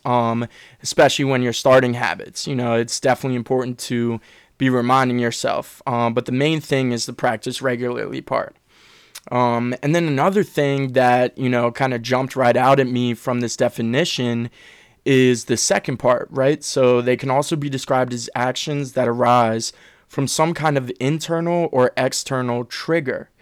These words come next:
Um, and the key word there is actions arising from a trigger.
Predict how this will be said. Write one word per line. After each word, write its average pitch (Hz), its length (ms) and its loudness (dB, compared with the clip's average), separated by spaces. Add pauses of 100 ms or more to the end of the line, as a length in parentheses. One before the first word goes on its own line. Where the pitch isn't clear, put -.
(460)
Um, 123 300 2
and 123 140 0
the 117 40 -2
key 170 280 -6
word 160 300 0
there 120 320 6
is 117 220 0
actions 127 420 -2
arising 117 500 2
from 120 200 -4
a 113 60 -4
trigger. - 480 -6